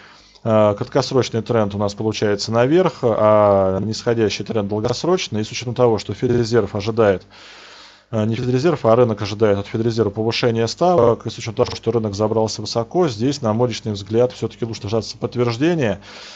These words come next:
Если сегодня будем очень сильно снижаться, закроем день ниже двенадцатой фигуры, тогда уже завтра и можно будет говорить о том, что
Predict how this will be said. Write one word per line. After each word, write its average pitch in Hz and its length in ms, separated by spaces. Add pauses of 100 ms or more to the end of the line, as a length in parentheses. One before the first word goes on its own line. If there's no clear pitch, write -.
(220)
Если 127 280
сегодня 117 420
будем 113 240
очень 113 220
сильно 110 240
снижаться, 127 640
закроем 113 360
день 110 140
ниже 110 200
двенадцатой 107 420
фигуры, 147 440
тогда 110 360
уже 110 260
завтра 101 880
и 101 320
можно 104 320
будет 101 180
говорить 104 380
о 101 80
том, 127 240
что 110 320